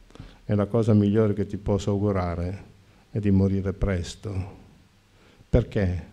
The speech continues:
Perché l'uomo, a differenza degli animali, per vivere ha bisogno di costruire un senso, e lo costruisce col suo io, in vista della morte,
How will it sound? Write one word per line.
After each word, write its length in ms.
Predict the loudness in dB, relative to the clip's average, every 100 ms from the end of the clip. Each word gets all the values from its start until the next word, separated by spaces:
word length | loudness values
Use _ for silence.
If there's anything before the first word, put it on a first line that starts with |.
| -20 -20 -20 -20 -4
Perché 240 | -2 2
l'uomo, 400 | 6 8 10 8
a 40 | 6
differenza 580 | 2 4 4 4 4 2
degli 100 | 6
animali, 540 | 6 6 4 2 0
per 200 | 2 2
vivere 360 | 4 2 2 2
ha 20 |
bisogno 320 | 2 6 6
di 140 | 6
costruire 480 | 0 -2 0 0 4
un 120 | 4
senso, 720 | 4 2 4 4 2 -2 -4 -4 -8 -20 _ _ _ _ _ _ _ _ _ -8
e 80 |
lo 120 | -6 -4
costruisce 480 | -6 -2 -2 -2
col 180 | -4 -4
suo 240 | -4 -4 -2
io, 400 | 0 0 -2 -6 -12 -20 _ _ -20 -20 -20 -20 -20 -20 _ _ _ _ _ _ _ _ _ _ _ 2
in 100 | 4
vista 320 | 4 2 0
della 180 | 2 4
morte, 580 | 4 4 0 -8 -8